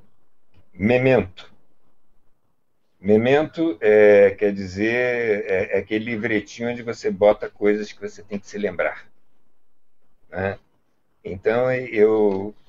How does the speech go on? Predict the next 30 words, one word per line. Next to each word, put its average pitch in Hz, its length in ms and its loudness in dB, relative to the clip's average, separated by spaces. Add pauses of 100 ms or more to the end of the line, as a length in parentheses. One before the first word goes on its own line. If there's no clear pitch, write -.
(220)
o 107 80 -14
que 123 140 -8
eu 143 80 -2
escrevo 135 840 -2 (640)
e 85 200 -8
o, 92 260 -4
e 95 100 -2
o 98 80 -2
que 101 120 -6
eu 104 120 4
gravo, 104 600 2
né, 92 320 -8 (320)
né, 92 200 -8
são 120 300 -14
coisas 120 720 -12 (420)
que - 200 -12
eu 110 120 -4
quero 120 460 0
dizer 104 460 -8
para 117 260 0
mim, 98 340 -2 (400)
que 101 140 -10
eu 95 60 -6
preciso 101 480 -10
me 95 120 -4
lembrar, 87 680 -2 (580)
né? 90 400 -4 (580)
Eu 80 280 -4
até 90 280 -2
coloquei 90 800 -2